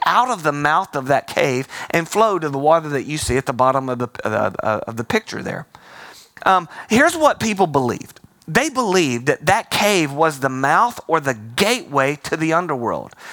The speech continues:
Um, when it was cold in the winter, all of these gods would go down into the mouth of this cave, and this is where they would live. And in the spring,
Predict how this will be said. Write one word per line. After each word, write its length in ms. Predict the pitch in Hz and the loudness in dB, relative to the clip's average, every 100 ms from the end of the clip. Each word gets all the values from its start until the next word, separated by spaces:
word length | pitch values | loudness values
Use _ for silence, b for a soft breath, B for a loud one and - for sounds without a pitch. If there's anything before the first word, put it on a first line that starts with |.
| B B - | B B 0
Um, 280 | 160 147 139 | 2 2 0
when 180 | 175 202 | 2 2
it 100 | 190 | 2
was 180 | 170 - | -2 0
cold 340 | 214 233 277 | 4 4 4
in 160 | 233 208 | 0 -2
the 80 | |
winter, 560 | 165 165 190 - 117 123 B B - | 0 0 0 0 -2 -2 B B 6
all 240 | 175 240 | 6 6
of 140 | 277 | 4
these 240 | 202 202 147 | 0 -2 0
gods 480 | 131 170 175 156 143 | 2 4 4 4 0
would 220 | 147 123 | -4 2
go 200 | 175 233 | 2 2
down 320 | 220 208 196 | 2 2 2
into 220 | - 170 | -2 -4
the 100 | 151 | -2
mouth 320 | 139 147 170 | 2 2 2
of 80 | 165 | 0
this 160 | 160 156 | -2 -2
cave, 320 | - 131 143 | 0 0 -2
and 200 | 147 139 | -6 -2
this 180 | 170 175 | -2 -2
is 100 | 170 | -2
where 200 | 156 147 | 0 2
they 120 | 143 | 2
would 160 | 135 127 | 0 2
live. 240 | 127 127 - | 2 2 -2
And 80 | 156 | -4
in 140 | 170 | -2
the 100 | 165 | -2
spring, 680 | 151 - - 220 214 131 151 | -2 -4 0 0 2 -2 -4